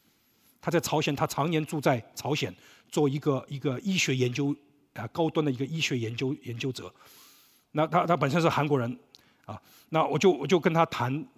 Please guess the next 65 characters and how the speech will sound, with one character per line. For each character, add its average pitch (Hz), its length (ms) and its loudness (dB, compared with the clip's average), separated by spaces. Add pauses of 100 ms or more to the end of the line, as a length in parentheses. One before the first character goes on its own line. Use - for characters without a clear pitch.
(100)
谈 143 160 -6
到 143 160 2
就 135 140 -4
朝-， - 260 -10
朝 143 200 -2
鲜 143 140 -4
的 120 120 -8
情 123 200 -8
况 117 260 -10
啊， 127 180 -4 (480)
那 156 100 -6
他 190 100 2
就 180 120 4
做 180 260 2
了 151 60 0
一 - 20 -4
个 147 80 -6
很 139 140 -4
美 151 440 -6
的， 110 80 -10
很 127 140 -10
美 127 160 -8
的 120 80 -14
见 131 220 -8
证。 92 120 -12 (760)
他 220 100 -4
说， 240 160 4
大 226 100 2
概 220 140 4
在 196 160 2
二 208 220 4
零 180 140 4
零 175 120 -4
七 - 200 2
年 160 140 0
的 123 60 -6
时 117 140 -10
候， 107 180 -10 (800)
朝 151 240 -2
鲜 147 180 -2
很 120 160 -8
大 151 140 0
的 123 80 -4
饥 120 180 -8
荒， 110 160 -14 (1200)
死 - 300 -8
掉 170 140 2
多 196 120 4
少 147 140 4
人， 127 160 0
数 - 180 -4
字 147 160 -6
在 151 160 2
网 123 200 0
上 143 160 -2
各 175 120 -2
种 143 120 -4
各 151 100 -2
样 139 60 0
的 135 80 -2
数 135 120 -10
字 120 120 -10
都 135 160 -4
有 107 140 -8
了， - 120 -12